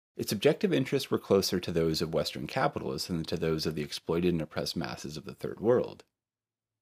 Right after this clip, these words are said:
Therefore, the Western working class should no longer be considered a revolutionary subject. Only the masses of the Third World posed a threat to global capitalism by rebelling against the exploitation and oppression they were suffering," unquote.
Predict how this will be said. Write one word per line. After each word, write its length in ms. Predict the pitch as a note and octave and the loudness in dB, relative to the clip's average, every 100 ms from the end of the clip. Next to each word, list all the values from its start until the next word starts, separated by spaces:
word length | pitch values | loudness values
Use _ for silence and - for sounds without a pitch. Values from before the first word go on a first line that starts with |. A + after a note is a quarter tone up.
| - | 6
Therefore, 480 | A#2+ E3 - A2+ A#2+ | 8 8 4 2 4
the 80 | |
Western 400 | F2+ G2 - A2 | 4 4 4 2
working 260 | F#2 F#2 - | 2 0 -6
class 300 | - D#2 D2+ | 0 0 0
should 140 | - E2 | -2 -2
no 100 | E2 | 2
longer 280 | E2+ E2 | 2 0
be 140 | D#2+ D#2 | -2 -4
considered 440 | D#2 D2+ - D#2+ | -4 -6 -4 -2
a 80 | D#2 | 0
revolutionary 600 | D#2 C#2 - - - - | -2 -6 -8 -8 -10 -10
subject. 580 | - D#3+ A#2 - - - - _ _ _ _ _ | 0 2 2 -6 -12 -20 -20 _ _ _ _ _
Only 220 | - B2 D#3 | 2 4 6
the 100 | C3+ | 6
masses 420 | G2 G#2 A2+ F#2 | 6 6 2 -4
of 120 | E2 | -2
the 80 | - | -2
Third 340 | - E3+ C#3 | 0 0 0
World 280 | C#2 C#2 C#2+ | -2 -4 -2
posed 260 | - D#2 D#2+ | -2 0 -2
a 80 | |
threat 260 | D#2 - D2+ | 0 0 0
to 60 | - | 0
global 300 | D#2+ C#2 D#2 | -2 -2 -2
capitalism 680 | - C#3 D#2+ D2+ D#2+ D#2 D#2 _ _ | 0 0 0 -4 -6 -8 -10 _ _
by 60 | G2 | 2
rebelling 460 | F2 D#2+ A2+ C#3 | 4 8 8 6
against 320 | A#2+ F#2+ F2 | 2 2 2
the 80 | D#2+ | 0
exploitation 760 | D2+ - - - - - B2 B2 | -4 -6 -6 -4 -4 -4 -6 -4
and 100 | E2+ | -4
oppression 380 | - E2 - | -4 -6 -4
they 80 | D#2 | -8
were 120 | - | -8
suffering," 600 | - C#3 C3+ D#2 - - - | -2 -2 0 -6 -8 -14 -12
unquote. 540 | - E2+ - A#2+ - | -8 -8 0 2 2